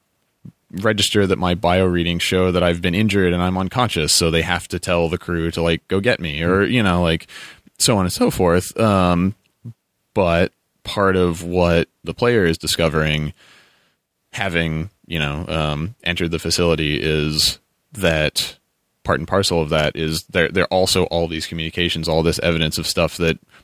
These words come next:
doesn't have anything to do with safety or with the, the running of the station or whatever, has also been recorded, and you're getting access to it. And that, that, I think that on some level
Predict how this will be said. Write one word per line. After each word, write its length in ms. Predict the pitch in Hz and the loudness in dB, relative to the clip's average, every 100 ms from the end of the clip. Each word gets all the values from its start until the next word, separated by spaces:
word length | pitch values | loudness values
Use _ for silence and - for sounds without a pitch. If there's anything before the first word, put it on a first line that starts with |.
| _ | _
doesn't 240 | 98 92 | 0 0
have 100 | 78 | 0
anything 300 | 78 80 - 82 | 0 -2 -2 -4
to 60 | |
do 100 | 82 | -2
with 140 | 80 - | -2 -2
safety 500 | 85 82 - 80 78 | -2 -4 -2 0 2
or 180 | 78 | 0
with 260 | 78 80 - | 2 0 -2
the, 260 | 82 76 78 | -2 0 0
the 100 | - | -2
running 240 | 82 78 78 | -2 -2 -4
of 60 | |
the 60 | 85 | -6
station 340 | - 82 85 | -4 -2 -2
or 20 | |
whatever, 340 | 80 78 78 76 - - | -4 -4 -4 -6 -10 -6
has 160 | 104 95 | -2 0
also 400 | 87 90 87 82 | 0 2 2 2
been 460 | 87 80 76 78 - _ _ _ | 0 0 0 -2 -6 _ _ _
recorded, 380 | 92 - 90 80 | -4 0 0 2
and 120 | 78 | 0
you're 100 | 85 | 0
getting 240 | 92 85 80 | 0 0 0
access 460 | 80 - 82 76 | -2 -2 -2 -2
to 200 | - 90 | -4 -2
it. 200 | 78 73 - _ _ _ 90 | 0 0 -4 _ _ _ -4
And 680 | 87 80 76 76 76 76 - _ _ _ _ _ _ _ _ _ _ _ _ 131 127 - | -2 0 0 -2 -4 -6 -10 _ _ _ _ _ _ _ _ _ _ _ _ -20 -20 -2
that, 260 | 139 127 | 0 2
that, 180 | 127 120 - - | 2 0 -2 -2
I 100 | 117 | -2
think 400 | - - 113 107 | 0 0 0 0
that 240 | 101 90 | -2 -2
on 180 | 92 90 | -2 -4
some 320 | - 104 98 | 0 2 2
level 520 | 87 82 78 76 76 | 2 0 0 -4 -6